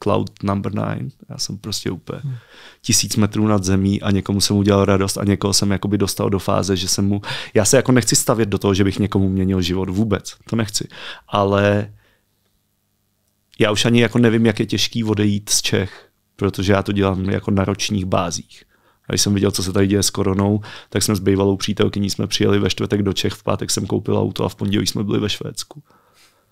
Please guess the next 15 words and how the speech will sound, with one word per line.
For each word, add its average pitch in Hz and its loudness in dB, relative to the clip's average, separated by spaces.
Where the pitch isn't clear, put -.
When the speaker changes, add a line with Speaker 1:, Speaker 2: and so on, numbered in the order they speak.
Speaker 1:
A - -8
to - -2
jsme 113 4
neměli 101 6
nic, 98 0
jako. - -16
A - -2
to 104 2
bylo, 98 4
ona 101 4
byla 101 2
v - -4
onlineu 101 4
na 101 4
vejšce 98 0